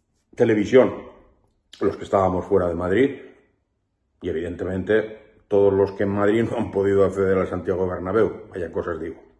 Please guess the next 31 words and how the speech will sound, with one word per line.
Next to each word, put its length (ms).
Pero 180
los 140
que 60
han 80
estado 360
en 80
el 60
Santiago 300
Bernabéu 460
y 100
lo 120
han 140
podido 380
vivir 600
in 140
situ, 600
el 120
juego 340
de 60
las 180
pantallas, 840
del 300
videomarcador, 1400
de 80
las 160
pantallas 600
que 140
van 220
en 140
los 160
extremos, 600